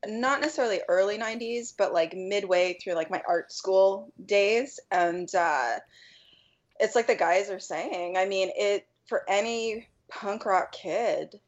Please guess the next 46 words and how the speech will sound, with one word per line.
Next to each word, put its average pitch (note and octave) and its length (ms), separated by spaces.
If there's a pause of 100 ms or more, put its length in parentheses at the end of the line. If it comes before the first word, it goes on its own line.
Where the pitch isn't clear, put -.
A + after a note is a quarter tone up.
(160)
you G3 160
know, F3 400
it's - 300
like E3+ 360 (360)
they F#3+ 420
were G3 160
just F3+ 380
on E3+ 240
the E3 100
roster D3 880
because F3+ 720 (440)
they B3 140
were - 80
kind E4+ 240
of D4 100
almost B3+ 400
like, G3 220
um, F3 400 (540)
you B3+ 100
know, G#3+ 140
anybody A3+ 720
that F#3 140
talks F3 340
about E3 400 (220)
their F3+ 180
introductions E3 560
to E3 120
punk D#3+ 400 (320)
that G3 200
are F3 120
in F3 160
our E3 140
age E3 240
range, E3+ 240
I F3 100
would F3 160
say, F3+ 160
will E3 240
always F3+ 360
reference - 360
Green A3 280
Day G#3 220
as F#3+ 140
being F#3 200
an F#3 80
influence. F#3 680